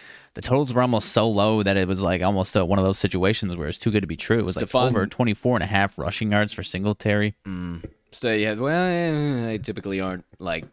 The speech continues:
Speaker 2: they typically aren't monsters anyway,
Speaker 1: No, I
Speaker 2: so it's
Speaker 1: know,
Speaker 2: almost
Speaker 1: but then
Speaker 2: a
Speaker 1: I
Speaker 2: good
Speaker 1: look
Speaker 2: spot to
Speaker 1: back
Speaker 2: have
Speaker 1: and
Speaker 2: it.
Speaker 1: he's been over that the last three weeks, so I don't know.
Speaker 2: Hmm. Yeah, kind of a setup there for sure. Stephon Diggs, minus one fifteen anytime
Speaker 1: Mm.
Speaker 2: T D score. So
Speaker 1: I like that.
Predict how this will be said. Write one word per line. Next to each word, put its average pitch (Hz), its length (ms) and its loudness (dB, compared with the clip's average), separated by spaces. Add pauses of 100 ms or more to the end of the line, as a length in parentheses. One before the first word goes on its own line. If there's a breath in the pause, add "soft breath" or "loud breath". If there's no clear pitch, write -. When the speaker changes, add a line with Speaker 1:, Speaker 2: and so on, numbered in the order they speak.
(140)
Speaker 2:
they 95 120 -10
typically 92 380 -6
aren't 90 300 -6
monsters 92 580 -4
anyway, 95 140 -4
Speaker 1:
No, 165 120 4
I 135 80 2
Speaker 2:
so - 20 4
it's 123 80 2
Speaker 1:
know, 139 160 4
Speaker 2:
almost 123 180 0
Speaker 1:
but 123 100 0
then 127 120 2
Speaker 2:
a 117 40 4
Speaker 1:
I - 20 4
Speaker 2:
good 113 80 2
Speaker 1:
look 113 80 4
Speaker 2:
spot 95 120 -2
to 101 40 0
Speaker 1:
back 107 180 2
Speaker 2:
have 95 100 -2
Speaker 1:
and 101 100 -2
Speaker 2:
it. 87 60 -6
Speaker 1:
he's 104 280 -2
been 92 160 0
over 95 240 0
that 92 180 -2
the 76 80 -8
last 87 260 -2
three 87 180 -6
weeks, 82 280 -6
so - 100 -8
I 53 60 -6
don't - 140 -12
know. - 140 -16 (180)
Speaker 2:
Hmm. 98 480 -6 (220)
Yeah, 92 200 -2
kind 107 180 -4
of 110 60 -6
a 110 40 -6
setup 104 340 -2
there 87 120 -6
for 87 120 -12
sure. 87 180 -8
Stephon 151 420 -2
Diggs, 135 280 -2
minus 123 320 -6
one 143 160 -6
fifteen 143 460 -8
anytime 98 500 -6
Speaker 1:
Mm. 95 80 -6
Speaker 2:
T 104 200 -4
D 92 160 -8
score. 82 520 -10
So - 180 -10
Speaker 1:
I 101 120 -2
like 90 100 -6
that. 90 200 -6